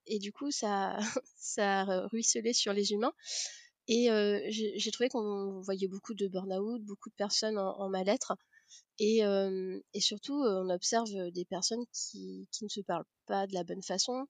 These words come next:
qui, qui peuvent être agressifs ou on parle de violences verbales. Il y a vraiment des choses qui sont compliquées en entreprise et, mmh, et voilà. Et du coup, cet aspect-là a aussi pris le pas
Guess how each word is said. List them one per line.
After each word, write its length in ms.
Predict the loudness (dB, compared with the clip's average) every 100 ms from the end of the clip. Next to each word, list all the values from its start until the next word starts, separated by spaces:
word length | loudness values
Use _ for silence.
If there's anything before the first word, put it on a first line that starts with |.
| -10 -12 -14 _ -8
qui, 640 | -6 -4 -6 -6 -8 -10
qui 100 | -8
peuvent 200 | -4 -2
être 120 | -2 -2
agressifs 600 | -2 -2 0 -2 -4 -6
ou 300 | -6 -6 -6
on 60 | -2
parle 180 | 0
de 80 | 0
violences 320 | -2 -2 -2
verbales. 320 | 0 4 4 4
Il 60 |
y 20 |
a 60 | 2
vraiment 240 | 2 0
des 120 | 0 -2
choses 200 | -4 -4
qui 120 | -6
sont 160 | -6
compliquées 380 | -8 -8 -6 -4
en 80 | -2
entreprise 500 | -4 -6 -10 -10 -10 -14 _ _ _ -2
et, 480 | 2 4 2 0
mmh, 300 | 0 -4 -10 -14 _ _ -6
et 120 | -4 0
voilà. 240 | 2 0 -2 -14 -2
Et 100 | 0
du 120 | 0
coup, 120 | 0 2
cet 180 | 4
aspect-là 380 | 4 2 4 4
a 40 | 4
aussi 220 | 0 -2
pris 220 | -6 -6
le 60 | -4
pas 180 | -2 -2